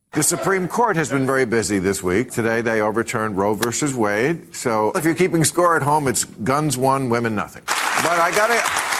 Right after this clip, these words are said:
I gotta give it to the conservatives. They always got this. The Supreme Court is the prize. They keep their eye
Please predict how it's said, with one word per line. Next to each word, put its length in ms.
I 140
gotta 180
give 200
it 80
to 100
the 100
conservatives. 680
They 160
always 260
got 280
this. 200
The 80
Supreme 540
Court 420
is 160
the 100
prize. 520
They 120
keep 340
their 260
eye 480